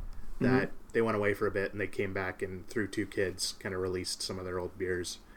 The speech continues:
Speaker 1: And there was a lot of, there was a good, good chunk of people there, and it was a lot of fun.
Speaker 2: One of the, the few things, few things, that's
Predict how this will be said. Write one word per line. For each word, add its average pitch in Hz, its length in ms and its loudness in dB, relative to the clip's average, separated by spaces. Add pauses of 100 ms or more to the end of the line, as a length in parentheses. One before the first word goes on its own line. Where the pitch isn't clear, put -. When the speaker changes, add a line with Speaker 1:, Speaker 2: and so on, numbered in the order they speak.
Speaker 1:
And 170 80 2
there 226 60 10
was 269 100 8
a 277 60 10
lot 254 180 12
of, 247 100 10
there 262 80 6
was 262 100 6
a 254 60 4
good, 247 360 4
good 240 200 4
chunk 240 180 2
of 190 60 0
people 220 240 4
there, 107 180 6
and 101 80 2
it 101 40 -4
was 120 100 -2
a 160 40 4
lot 165 100 2
of - 80 -2
fun. 151 220 -2 (240)
Speaker 2:
One 139 180 8
of 127 80 6
the, 123 360 8 (880)
the 139 120 8
few 135 300 6
things, 120 640 4 (100)
few - 320 -2
things, 104 460 -4
that's - 340 -2